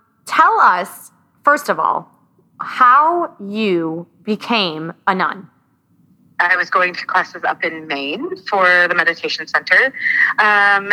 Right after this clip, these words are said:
Speaker 2: and the guy that I was dating at the time is the one that brought me. And he moved away, and I kept going. Then the teacher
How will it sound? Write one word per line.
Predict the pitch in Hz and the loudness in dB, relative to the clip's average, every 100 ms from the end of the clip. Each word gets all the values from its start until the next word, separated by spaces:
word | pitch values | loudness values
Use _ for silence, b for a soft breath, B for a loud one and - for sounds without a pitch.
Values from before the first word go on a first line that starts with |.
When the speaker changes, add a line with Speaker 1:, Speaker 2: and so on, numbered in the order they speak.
| 196 | -2
Speaker 2:
and | 202 196 196 196 196 196 | 2 4 6 4 0 -4
the | 214 196 196 | -4 0 2
guy | - 170 208 | 2 2 2
that | 214 | 0
I | |
was | 196 190 | 0 -2
dating | 185 190 | -4 0
at | 185 | -4
the | - | -2
time | 170 170 170 175 - | 0 0 0 -10 -8
is | 165 | -6
the | 170 | -2
one | 170 170 | 0 0
that | 143 | -2
brought | 160 139 - | 0 0 -2
me. | 147 208 - _ - | -6 -10 -14 _ -2
And | 185 190 190 | 0 0 -2
he | - 220 220 220 214 | -8 -4 -2 -2 -2
moved | 196 190 208 | -2 -2 0
away, | 139 143 226 - | 2 0 -2 -2
and | 190 175 | -2 0
I | 147 165 | 0 0
kept | 165 180 - | -2 -4 -2
going. | 139 143 165 294 _ - | -2 -2 -4 -8 _ 0
Then | 180 185 185 196 190 - - | 4 4 2 0 -2 0 -2
the | 180 | -2
teacher | - 262 - 208 180 185 285 | -2 -6 -2 2 4 4 4